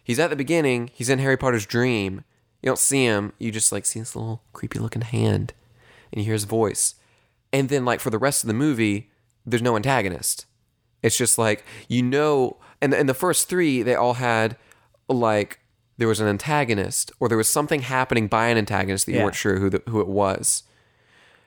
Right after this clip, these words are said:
Speaker 1: But in this one, there was a little bit of that, but it was just like
Speaker 2: With Barty Crouch Junior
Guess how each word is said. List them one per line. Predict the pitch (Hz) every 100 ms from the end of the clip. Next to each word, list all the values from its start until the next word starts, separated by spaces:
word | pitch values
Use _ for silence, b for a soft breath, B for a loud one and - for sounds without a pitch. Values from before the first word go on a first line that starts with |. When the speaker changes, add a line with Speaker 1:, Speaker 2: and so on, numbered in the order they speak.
| b _ _ _ _
Speaker 1:
But | 117 131
in | 117 117
this | 160 -
one, | 147 131 113 113 b b
there | 135 123
was | 107
a |
little | 101 110 131
bit | 160
of | 170
that, | 175 175 202 - - _ _ -
but | 127
it | 113
was | 110
just | 117 -
like | 120 110 107
Speaker 2:
With | 110
Barty | 113 110
Crouch | 104 113 - -
Junior | 120 107 107 104